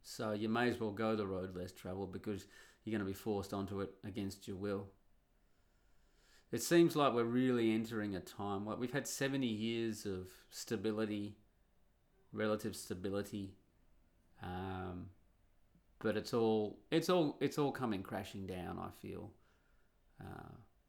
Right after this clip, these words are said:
and I wonder to myself, what skill do I have to see me through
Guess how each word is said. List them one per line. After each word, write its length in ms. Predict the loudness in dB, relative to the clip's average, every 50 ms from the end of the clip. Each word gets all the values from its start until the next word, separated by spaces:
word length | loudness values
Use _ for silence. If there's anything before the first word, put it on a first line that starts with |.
| _ _ _ _ _ _ _ _ _ _ _ -20 -20 _ _ _ _ _ _ _ -20 _ _ _
and 100 | 4 6
I 80 | 6 6
wonder 320 | 8 8 6 8 8 6
to 80 | 6 6
myself, 500 | 4 4 2 2 0 0 0 0 0 0
what 220 | -2 -2 -2 -2
skill 480 | -2 -2 -2 2 4 6 6 6 6 6
do 220 | 4 2 2 4
I 180 | 6 6 6 4
have 560 | 4 0 -4 -4 0 2 2 2 2 0 -6 -12 -16 -20 _ _ _ _ _ _ _ _ _ _ _ _ _ _ -8
to 100 | -8 -6
see 300 | -6 -4 -2 0 0 2
me 160 | 0 0 -2
through 800 | -4 -10 -14 -14 -8 -4 -2 0 2 2 2 0 0 -4 -6